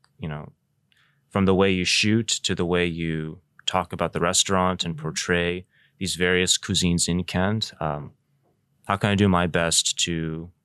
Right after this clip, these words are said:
Speaker 1: you know, make the food satisfying, promote the different f-, eateries in the city? Um, and I feel like with each progressing video, it's like you see, "Okay, I need to do these type of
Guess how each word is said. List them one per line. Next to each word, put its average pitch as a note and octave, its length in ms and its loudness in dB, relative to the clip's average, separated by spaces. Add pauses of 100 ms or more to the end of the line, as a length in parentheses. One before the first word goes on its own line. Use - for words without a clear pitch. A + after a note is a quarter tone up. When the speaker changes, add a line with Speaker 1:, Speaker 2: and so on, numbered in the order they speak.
(140)
Speaker 1:
you - 80 -16
know, C#2+ 200 -14 (420)
make - 200 -4
the F2 80 -8
food E2 200 -6
satisfying, G2+ 760 2 (480)
promote E2+ 400 2
the D2+ 420 0 (280)
different D2+ 300 -4
f-, - 100 -16
eateries F2+ 680 0
in F#2 140 0
the F#2 80 0
city? F#2 480 0 (420)
Um, D2 320 -4
and E2+ 80 -2
I E2+ 40 -2
feel G2+ 140 0
like F2+ 220 -2
with F2+ 160 -8
each G#2+ 200 -4
progressing F2+ 520 0
video, E2+ 300 0
it's - 160 -2
like D#2 160 -4
you F2 60 -4
see, E2 200 0
"Okay, E2 200 -2
I D#2+ 80 0
need E2+ 100 -4
to E2+ 60 -4
do D#2+ 140 -6
these F#2 220 2
type E2+ 200 -2
of D#2+ 200 -6